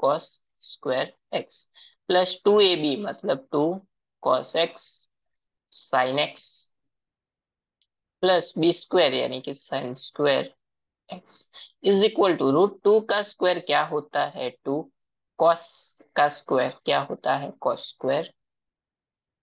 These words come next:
चलिए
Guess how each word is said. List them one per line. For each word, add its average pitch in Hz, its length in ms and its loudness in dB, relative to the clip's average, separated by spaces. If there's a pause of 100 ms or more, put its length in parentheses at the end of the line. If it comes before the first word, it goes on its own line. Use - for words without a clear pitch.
(2000)
चलिए 233 400 2